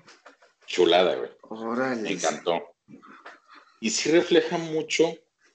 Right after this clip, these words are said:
Speaker 1: la realidad que vivimos, mucho, sobre todo en, en, en el aspecto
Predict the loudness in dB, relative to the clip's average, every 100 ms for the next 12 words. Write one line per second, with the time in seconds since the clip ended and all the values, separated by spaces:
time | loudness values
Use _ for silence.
0 | -10 -4 0 2 4 4 4 2 0 0
1 | 0 0 0 -2 -2 2 2 4 2 2
2 | 0 -4 -6 -6 -6 -6 -6 -2 -2 -2
3 | 0 0 2 0 0